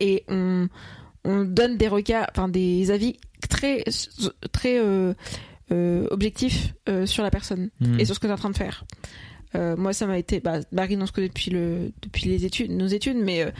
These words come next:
Speaker 1: Thomas, il le fait avec, euh, un pote qu'il a rencontré qui est coach business. Il s'appelle Romain Limois et il s'appelle eux toutes les semaines. Alors, c'est moins structuré nous, que nous et tout, mais, euh, il s'appelle toutes les semaines et, euh,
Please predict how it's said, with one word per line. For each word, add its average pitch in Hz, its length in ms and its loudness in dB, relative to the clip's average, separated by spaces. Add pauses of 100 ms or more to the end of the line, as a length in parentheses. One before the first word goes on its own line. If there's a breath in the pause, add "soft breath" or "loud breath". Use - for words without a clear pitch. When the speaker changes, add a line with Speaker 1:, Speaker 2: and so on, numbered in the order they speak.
(420 loud breath)
Speaker 1:
Thomas, 214 260 2
il 214 120 2
le 190 100 2
fait 208 160 4
avec, 190 320 0
euh, 180 580 2
un 175 1000 0
pote - 180 0
qu'il - 160 0
a 180 60 0
rencontré 202 640 0
qui - 140 -4
est - 20 -8
coach 190 220 0
business. 196 520 0 (540 loud breath)
Il 180 60 0
s'appelle 175 180 0
Romain 196 260 2
Limois 196 460 2
et 190 60 0
il 185 80 0
s'appelle 214 360 2
eux 226 80 2
toutes 233 220 0
les 220 60 0
semaines. 220 280 0 (680 loud breath)
Alors, - 120 -4
c'est - 100 -2
moins 208 260 2
structuré 196 400 -2
nous, 190 220 0
que - 140 -2
nous 202 180 2
et 202 80 0
tout, 277 140 -2
mais, 254 180 2
euh, 170 100 0
il 180 120 -2
s'appelle 214 200 0
toutes 208 140 -4
les 196 80 2
semaines 233 420 0
et, 196 220 2
euh, 170 80 2